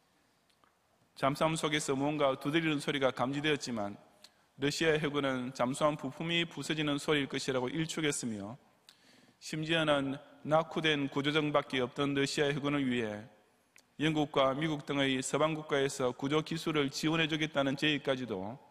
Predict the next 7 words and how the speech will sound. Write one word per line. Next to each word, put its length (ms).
군사 320
비밀이 360
유출될 320
것만 280
걱정하면서 920
거절했던 520
것입니다. 520